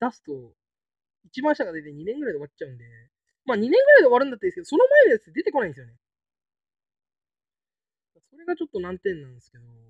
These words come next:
まあ、カタログもね、一応、ちょっと待って。これ発売予定か。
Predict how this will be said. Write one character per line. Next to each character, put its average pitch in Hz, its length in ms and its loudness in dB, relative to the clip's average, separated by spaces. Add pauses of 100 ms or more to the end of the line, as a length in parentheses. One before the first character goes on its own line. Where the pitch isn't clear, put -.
(2000)
ま 233 160 -6
あ、 - 60 -12
カ - 160 -12
タ 311 120 -2
ロ 415 120 4
グ 415 120 4
も 403 100 -2
ね、 311 220 -6
一 381 280 -12
応、 370 320 -4 (160)
ち - 120 -20
ょ - 40 -20
っ - 20 -20 (180)
と 311 80 -20
待 381 80 -20
っ 440 40 -20
て。 427 40 -20 (2750)
こ 156 60 -20
れ 156 100 -20
発 - 220 -20
売 190 80 -20
予 196 80 -20
定 - 140 -20
か。 - 40 -20